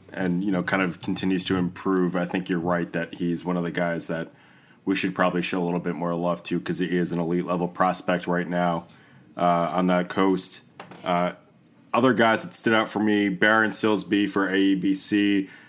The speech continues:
uh, big time shooter. I know that you wanna talk about Preston Lee here in a minute, so I'll leave that for you. But, uh, definitely the, the kinda guy that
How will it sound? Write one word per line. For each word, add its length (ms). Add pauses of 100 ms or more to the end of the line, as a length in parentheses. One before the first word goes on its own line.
(140)
uh, 220
big 300
time 260
shooter. 760
I 120
know 180
that 160
you 140
wanna 180
talk 240
about 240
Preston 460
Lee 160
here 200
in 80
a 40
minute, 340
so 240
I'll 180
leave 220
that 220
for 160
you. 300
But, 340 (420)
uh, 220
definitely 720
the, 220 (400)
the 80
kinda 260
guy 380
that 300